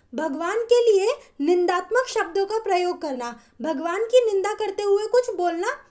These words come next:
ईश निंदा करना, इसे क्या बोलेंगे?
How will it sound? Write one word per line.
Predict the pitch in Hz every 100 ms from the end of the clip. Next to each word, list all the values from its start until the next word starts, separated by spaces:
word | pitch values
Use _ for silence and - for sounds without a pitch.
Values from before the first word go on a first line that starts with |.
| -
ईश | 320 427 440
निंदा | 427 403 403 415
करना, | 427 381 466 508 - _ 370
इसे | 381 480
क्या | 453 392
बोलेंगे? | 370 302 277 262